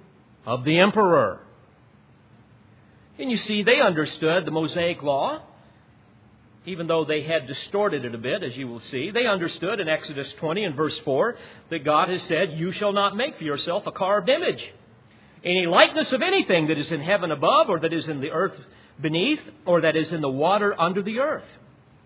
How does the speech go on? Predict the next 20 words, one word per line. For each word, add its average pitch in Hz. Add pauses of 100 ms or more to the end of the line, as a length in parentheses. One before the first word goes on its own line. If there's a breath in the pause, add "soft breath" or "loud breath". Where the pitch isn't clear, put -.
(300)
You 151
shall 151
not 175
bow 208
down 277
to 240
them, 120 (280 loud breath)
nor 160
serve 320
them, 127 (280 loud breath)
for 165
I, 254
the 185
Lord 202
your 254
God, 160
am 180
a 190
jealous 185
God." 196